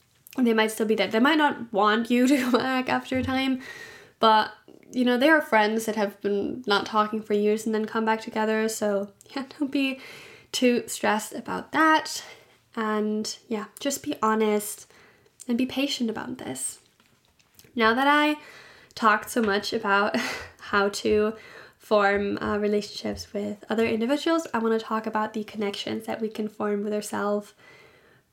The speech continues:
because I think this is the first step. If you are not comfortable with yourself, you don't have a deeper connection with yourself, I think it's just really hard to form a deeper connection with somebody else, because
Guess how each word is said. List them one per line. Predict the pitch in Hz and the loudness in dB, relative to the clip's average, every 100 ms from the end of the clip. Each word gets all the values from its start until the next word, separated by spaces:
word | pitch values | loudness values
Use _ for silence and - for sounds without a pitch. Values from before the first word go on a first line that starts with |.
| _ _ - | _ _ 0
because | 226 220 208 208 - - | 0 2 0 0 -2 -10
I | 214 | -2
think | 247 226 | 0 0
this | 220 | 0
is | 233 | -2
the | 214 | -6
first | - 208 202 - | 0 2 2 -2
step. | 220 202 - - | -2 -2 -6 -4
If | 226 220 - | -4 -4 -2
you | 254 | 0
are | 269 254 | 2 2
not | 226 220 | 2 0
comfortable | - 214 208 226 | 0 -4 -4 -6
with | 220 - | -6 -4
yourself, | 220 214 202 202 202 | -4 -4 -4 -4 -4
you | 220 | -4
don't | 214 | -4
have | 220 226 | -2 -6
a | |
deeper | 214 214 - | -6 -8 -8
connection | 220 214 214 220 | -6 -6 -4 -6
with | 214 | -4
yourself, | 214 214 208 214 - - - - | -6 -2 0 0 -6 -20 -20 -8
I | 240 | -6
think | 214 247 | -2 0
it's | 269 | 0
just | - 226 220 - | 0 0 0 0
really | 226 220 | 2 2
hard | 214 208 190 | 2 2 2
to | 220 | -2
form | - 220 | 0 2
a | 214 | 2
deeper | 208 208 | -2 -4
connection | 208 214 202 - 220 | -4 -4 -4 -4 -2
with | 214 208 | -2 -2
somebody | 214 208 | 0 2
else, | 196 196 196 | 2 -2 -4
because | 202 208 - | -8 -8 -12